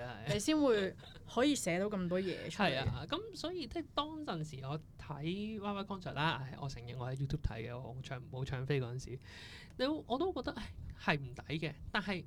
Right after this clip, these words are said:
Speaker 1: 歌曲有個特殊性，就係點解去到我哋今日，我哋仲會唱羅文嘅《施展山下》，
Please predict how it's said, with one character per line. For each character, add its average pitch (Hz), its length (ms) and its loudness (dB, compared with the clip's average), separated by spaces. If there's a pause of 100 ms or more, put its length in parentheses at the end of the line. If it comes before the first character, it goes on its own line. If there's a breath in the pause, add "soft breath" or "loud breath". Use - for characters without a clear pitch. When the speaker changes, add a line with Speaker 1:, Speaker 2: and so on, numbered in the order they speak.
(540 soft breath)
Speaker 1:
歌 311 220 4
曲 311 240 0
有 165 120 0
個 - 100 -4
特 156 100 -2
殊 - 260 -12
性， - 120 -8 (320)
就 208 120 2
係 165 120 0 (180)
點 202 260 0
解 262 240 2
去 220 100 4
到 175 80 2
我 160 160 -2
哋 156 140 -2
今 233 260 2
日， 175 100 0 (380)
我 180 100 4
哋 180 80 6
仲 160 200 2
會 147 40 4
唱 165 160 4
羅 123 300 -2
文 120 100 -8
嘅 139 160 -2
《施 180 140 0
展 135 220 -4
山 151 260 0
下》， 139 220 -2